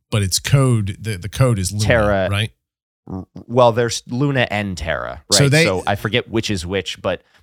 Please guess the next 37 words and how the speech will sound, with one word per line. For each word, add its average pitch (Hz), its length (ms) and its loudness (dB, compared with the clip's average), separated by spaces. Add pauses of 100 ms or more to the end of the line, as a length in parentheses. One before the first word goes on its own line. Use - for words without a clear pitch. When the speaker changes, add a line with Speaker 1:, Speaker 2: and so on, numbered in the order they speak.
Speaker 2:
but 107 240 -2
one 131 380 2
is, 127 300 -2
one 139 260 2
is 131 100 -2
pegged 135 260 0
to 127 60 -10
the 120 100 -8
U 120 100 -2
S 110 160 -4
D 117 240 -2
and 101 260 -4
one's 113 360 -4
another 104 320 -2
coin, 110 540 -6
and 92 140 -6
there's 90 220 -8
an 87 80 -10
ex-, - 180 -12
an 90 220 0
arbitrage 107 720 -2
process 98 720 -2
that 90 180 -10
they 90 300 -2
do 98 180 -8
things 90 380 -8
with, 87 320 -8
and 76 240 -10 (320)
Speaker 1:
And 151 140 4
so 151 140 2
one 139 240 -2
of 160 80 -6
Speaker 2:
Yeah. 131 100 -6
Speaker 1:
them 143 100 -6
depegged 127 920 0
from 135 800 -2
the 113 540 -2